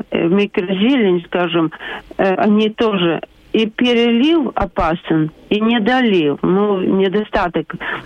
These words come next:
влаги также опасен. Так что надо как-то по-, понять это,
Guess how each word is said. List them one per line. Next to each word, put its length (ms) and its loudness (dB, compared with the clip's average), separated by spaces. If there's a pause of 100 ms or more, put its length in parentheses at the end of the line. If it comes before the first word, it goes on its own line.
(100)
влаги 640 0 (200)
также 480 0
опасен. 580 -2 (400)
Так 200 2
что 720 0
надо 720 0 (160)
как-то 460 -2 (680)
по-, 220 0
понять 500 0
это, 540 0